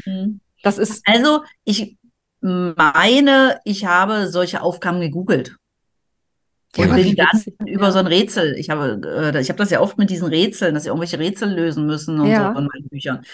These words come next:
Speaker 1: Das ist ja so ein wiederkehrendes Thema. Ja,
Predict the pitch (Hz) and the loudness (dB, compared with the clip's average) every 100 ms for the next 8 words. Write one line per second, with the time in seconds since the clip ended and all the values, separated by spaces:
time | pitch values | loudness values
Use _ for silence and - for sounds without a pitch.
0 | - - 143 160 165 165 156 202 208 196 | -18 -8 -2 0 2 2 0 0 0 0
1 | 170 170 165 - 180 190 208 143 131 - | -2 -2 -6 -6 -2 2 2 2 -2 -6
2 | - - _ 156 165 208 | -20 -20 _ -4 -2 -4